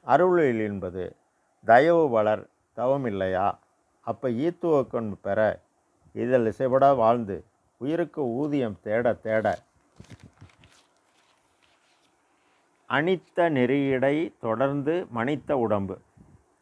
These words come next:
நிலைபெற்ற உடம்பை நான் ஏன் மரக்கருணையுடன் செயல்பட போகிறேன்? அறக்கருணை செல்-, செய்து வாழ்விக்கும் உண்மை பதம் அடைவேன்.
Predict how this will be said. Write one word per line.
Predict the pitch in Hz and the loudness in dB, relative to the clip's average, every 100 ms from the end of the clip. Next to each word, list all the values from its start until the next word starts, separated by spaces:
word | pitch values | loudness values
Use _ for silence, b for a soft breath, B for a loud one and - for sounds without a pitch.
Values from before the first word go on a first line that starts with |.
| _ | _
நிலைபெற்ற | 120 131 147 143 151 - 170 | -6 0 2 2 -2 -2 0
உடம்பை | 123 117 110 92 - _ _ _ _ | 0 0 -2 -4 -8 _ _ _ _
நான் | 110 123 117 | -4 -2 -2
ஏன் | 131 190 151 | -2 -2 -2
மரக்கருணையுடன் | 120 143 143 156 147 139 127 131 | 0 0 0 -2 -2 -4 -4 -6
செயல்பட | 123 117 127 123 117 | -6 -6 -2 -2 -4
போகிறேன்? | 110 110 101 101 107 _ _ _ _ _ - | -4 -6 -6 -6 -10 _ _ _ _ _ -6
அறக்கருணை | 107 131 - 131 131 127 120 | 2 2 2 -2 -2 -2 -4
செல்-, | 131 131 135 - _ | -8 -8 -10 -12 _
செய்து | - 139 147 160 104 87 _ _ | -8 -4 0 0 0 -4 _ _
வாழ்விக்கும் | 98 110 147 151 143 - - 92 - _ _ - | 0 4 6 4 -2 -6 -12 -14 -16 _ _ -12
உண்மை | 123 190 220 147 | -8 -4 -4 -2
பதம் | 110 107 117 | -2 0 -2
அடைவேன். | 117 92 95 87 | -4 -6 -6 -8